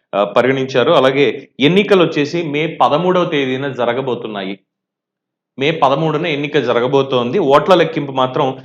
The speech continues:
జూన్ నాలుగో తేదీన జరుపుతారు.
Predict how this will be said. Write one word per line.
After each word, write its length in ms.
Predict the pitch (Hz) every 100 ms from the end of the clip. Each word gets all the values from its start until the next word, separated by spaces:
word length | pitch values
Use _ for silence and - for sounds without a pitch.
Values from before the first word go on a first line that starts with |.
| - 127
జూన్ 440 | 131 170 180 139
నాలుగో 400 | 120 139 165 170
తేదీన 720 | 165 143 127 123 135 117 104 - _ -
జరుపుతారు. 480 | 117 - - 98